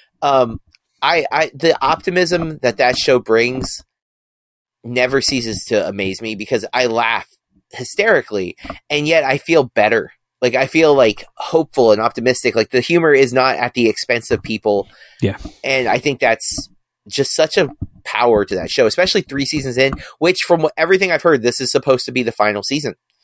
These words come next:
Speaker 2: I've heard that too.
Speaker 1: And I think that's, I love the idea that a show's gonna go out on top and not, you know, pushing past its limitations or being so concerned
Speaker 2: Yeah.
Speaker 1: about the money of it and more about the story of it. I love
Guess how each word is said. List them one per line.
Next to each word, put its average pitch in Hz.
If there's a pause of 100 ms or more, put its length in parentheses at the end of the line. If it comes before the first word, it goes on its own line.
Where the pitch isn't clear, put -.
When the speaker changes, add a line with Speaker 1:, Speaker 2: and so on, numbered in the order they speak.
(160)
Speaker 2:
I've 127
heard 127
that 120
too. 120 (460)
Speaker 1:
And 123 (120)
I 131
think 151
that's, 131 (120)
I 139
love 139
the 143
idea 123
that 113
a 101
show's 110
gonna 107
go 104
out 98
on 95
top -
and 107
not, 107 (260)
you 113
know, 95 (360)
pushing 135
past 120
its 107
limitations 101
or 101
being 104
so 107
concerned 107
Speaker 2:
Yeah. 98
Speaker 1:
about 95 (440)
the 113
money 113
of 101
it 101
and 104
more 110
about 101
the 90
story 101
of 85
it. 90
I 101
love 104